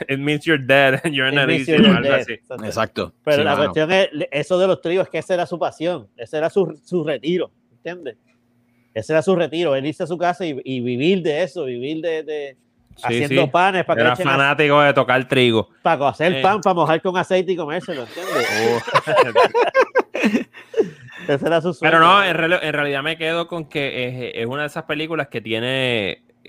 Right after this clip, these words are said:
Speaker 1: que yo creo que el éxito de ella es el arco, ¿verdad? Que el arco es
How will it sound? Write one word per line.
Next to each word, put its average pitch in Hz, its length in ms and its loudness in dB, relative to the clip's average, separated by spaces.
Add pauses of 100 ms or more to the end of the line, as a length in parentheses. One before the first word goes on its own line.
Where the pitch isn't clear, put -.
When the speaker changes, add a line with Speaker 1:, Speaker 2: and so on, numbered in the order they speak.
(100)
Speaker 1:
que 127 120 -2
yo 123 100 2
creo 143 140 2
que 147 80 2
el 131 80 4
éxito 139 380 0
de 143 100 4
ella 139 200 0
es 139 200 -2
el 113 80 0
arco, 107 380 0
¿verdad? 92 320 -6 (100)
Que 95 200 -8
el 87 80 -4
arco 113 460 -2
es 127 220 0